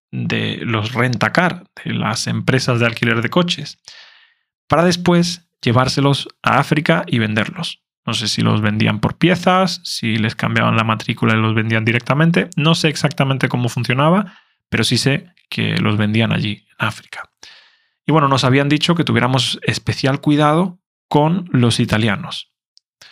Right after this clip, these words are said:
Pero claro, en el día a día, al final atiendes a tanta gente que también atiendes a muchísimos italianos. Entonces, estaba yo un día en el mostrador del rentacar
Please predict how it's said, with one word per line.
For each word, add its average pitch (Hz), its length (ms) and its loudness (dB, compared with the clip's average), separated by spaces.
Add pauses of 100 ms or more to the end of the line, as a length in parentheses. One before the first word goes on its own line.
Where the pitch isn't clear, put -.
(460)
Pero - 160 -4
claro, 123 400 0 (420)
en 113 120 -4
el 101 140 0
día 117 180 2
a 117 40 2
día, 139 440 0
al 113 100 0
final 110 280 0
atiendes 117 420 0
a 123 80 2
tanta 123 240 0
gente 147 340 0
que 180 380 -4 (220)
también 110 360 0
atiendes 120 420 0
a 110 100 0
muchísimos 113 920 -2
italianos. 104 680 -4 (580)
Entonces, 175 580 2 (260)
estaba 120 320 0
yo 127 140 2
un 127 140 0
día 143 400 2 (800)
en 113 100 -2
el 107 120 0
mostrador 110 580 0
del 117 200 2
rentacar 143 640 0